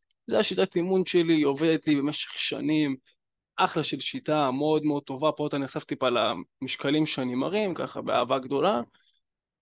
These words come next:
ובאמת זה, זה תהליך, זה מרתון, זה לא ספרינט, אבל זאת שיטה שיכולה מאוד מאוד לעזור לך,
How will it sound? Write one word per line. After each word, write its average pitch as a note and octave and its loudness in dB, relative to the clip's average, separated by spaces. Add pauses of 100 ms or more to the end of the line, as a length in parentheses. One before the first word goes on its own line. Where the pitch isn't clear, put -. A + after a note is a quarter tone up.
(240)
ובאמת C#4 4
זה, A3 6 (440)
זה D#3+ 2 (580)
תהליך, D#3+ 2
זה D3 -6
מרתון, D#3+ -2
זה C#3 -4
לא D#3+ 2
ספרינט, B3 -2
אבל G3 4
זאת D#3+ -2
שיטה - 0
שיכולה C3 2
מאוד C#3+ 2
מאוד D3+ -2
לעזור C#3+ 0
לך, D3+ -4